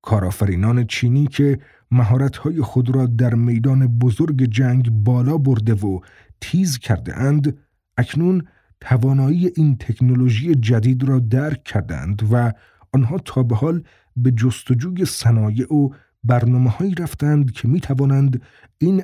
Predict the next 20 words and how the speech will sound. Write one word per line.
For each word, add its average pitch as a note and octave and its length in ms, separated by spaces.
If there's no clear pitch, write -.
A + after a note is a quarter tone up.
انرژی B2+ 520
را D3 160
به B2+ 180
سود E3+ 380
مالی C#3+ 420
تبدیل - 400
کنند. - 520
اما C#3 380
برای C#3+ 340
انجام G2 420
این C2+ 160
کار A2 360
آنها C3 460
به B2 120
چیزی C#3 420
بیش C3+ 440
از G2+ 200
حساسیت G#2 800
شدید G#2+ 500
و F#2 200